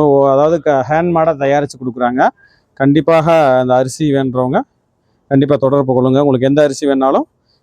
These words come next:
கண்டிப்பா அவரை தொடர்பு கொள்ளுங்க. கண்டிப்பா அந்த எல்லா அரிசியுமே கிடைக்கும். இது பாருங்க, வச்சிருக்க அந்த கையில வச்சிருக்க தட்டு கூட வந்து பழமையான தட்டு. இதுக்கு வட்டில் தட்டுன்னு சொல்லுவாங்க. வட்டில்னா கொஞ்சம் பெருசா இருக்கும். இந்த மாதிரி இது உணவுகளை சமைச்சு இந்த மாதிரி தட்டுல போட்டு சாப்பிட்டா ஆரோக்கியமா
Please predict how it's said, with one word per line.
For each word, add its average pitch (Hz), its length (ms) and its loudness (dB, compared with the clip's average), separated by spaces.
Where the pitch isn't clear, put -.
கண்டிப்பா 147 420 2
அவரை 131 260 2
தொடர்பு 131 300 -2
கொள்ளுங்க. 147 280 -2
கண்டிப்பா 156 280 0
அந்த 135 120 0
எல்லா 143 200 2
அரிசியுமே 151 360 -4
கிடைக்கும். 131 360 -4
இது 139 100 -2
பாருங்க, 156 320 2
வச்சிருக்க 156 340 -2
அந்த 135 120 0
கையில 160 220 2
வச்சிருக்க 135 220 -4
தட்டு 135 240 -4
கூட 160 180 2
வந்து 160 240 0
பழமையான 160 500 2
தட்டு. 123 340 -6
இதுக்கு 135 540 0
வட்டில் 131 320 -2
தட்டுன்னு 139 320 -4
சொல்லுவாங்க. 127 480 -2
வட்டில்னா 175 380 2
கொஞ்சம் 139 240 0
பெருசா 139 240 0
இருக்கும். 143 320 0
இந்த 156 160 0
மாதிரி 202 260 2
இது 170 340 2
உணவுகளை 165 400 2
சமைச்சு 165 340 -2
இந்த 160 240 0
மாதிரி 190 260 2
தட்டுல 170 200 0
போட்டு 160 200 0
சாப்பிட்டா 156 520 2
ஆரோக்கியமா 175 480 2